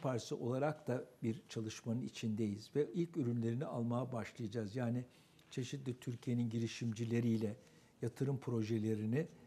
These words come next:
e, Çin'in finansman kaynaklarıyla buluşturuyoruz. O yatırım projelerine bakıyorlar, verimli mi ondan sonra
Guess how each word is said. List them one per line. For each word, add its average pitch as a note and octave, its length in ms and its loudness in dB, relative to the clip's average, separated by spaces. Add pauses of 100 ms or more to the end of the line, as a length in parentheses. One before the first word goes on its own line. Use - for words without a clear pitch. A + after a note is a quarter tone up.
(220)
e, B2+ 60 -4 (440)
Çin'in B2+ 280 -2
finansman B2+ 720 2 (300)
kaynaklarıyla A2+ 840 0
buluşturuyoruz. B2 800 0 (440)
O C3 40 -4
yatırım A#2 380 0
projelerine A#2 640 2
bakıyorlar, A#2 640 2
verimli A#2 400 2
mi A#2+ 200 0 (380)
ondan A2+ 300 0
sonra A#2+ 400 -2